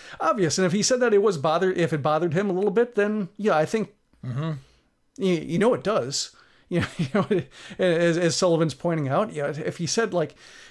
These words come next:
Speaker 1: "Yeah, it gets annoying at times," that's all you have to say, like, "at times." Um, you know, "It's not my favorite thing in the world," he, you know, he could have said, and that would have been true enough. And it would have been like, you know, "He's weak." It just means he's, he's human, you know, and Kenny was annoyed by it, and Kenny fought back. You know, that was kind of his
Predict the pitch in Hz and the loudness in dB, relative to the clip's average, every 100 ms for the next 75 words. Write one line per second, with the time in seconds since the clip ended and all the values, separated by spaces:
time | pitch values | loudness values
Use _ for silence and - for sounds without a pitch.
0 | - 320 262 247 180 160 156 135 156 165 | -2 0 0 0 2 2 2 0 -2 -2
1 | 196 - 247 277 233 135 226 226 135 - | -4 0 2 4 2 2 0 0 -4 -12
2 | - 190 - 208 214 165 180 - - _ | -4 -4 -2 -4 -4 -6 -8 -10 -14 _
3 | _ _ _ - 156 151 147 156 151 180 | _ _ _ -6 -2 0 0 0 2 0
4 | 160 139 190 247 180 165 165 147 135 143 | 0 0 0 0 0 -2 -2 -2 0 -2
5 | 135 135 147 123 131 135 131 131 170 226 | -2 -4 -4 -4 -6 -8 -8 -2 -2 -2
6 | 160 147 165 196 175 190 185 - 208 233 | -2 0 0 2 0 0 -2 -2 0 0
7 | 254 143 147 139 131 156 156 175 170 165 | 0 -4 -4 -4 -4 -2 0 2 2 2
8 | 147 135 156 131 127 123 170 202 - - | 2 0 -4 -4 -4 -4 -4 -4 -8 -20
9 | _ _ _ _ - 202 240 185 196 160 | _ _ _ _ -12 -6 -2 0 0 0
10 | 151 127 - - _ - 156 - 180 226 | -2 -4 -10 -20 _ -8 -8 -4 -2 -2
11 | 202 214 - 180 170 156 151 135 139 - | -2 -6 -8 -2 0 2 0 -2 -4 -2
12 | 240 160 139 147 151 139 139 139 151 165 | 0 -2 -2 -4 -2 -2 0 0 0 0
13 | 170 175 170 190 185 - - - 139 143 | 0 -2 0 -2 -2 -2 -4 -8 -6 -4
14 | 147 170 156 170 156 - | -4 -4 -2 -2 -2 -6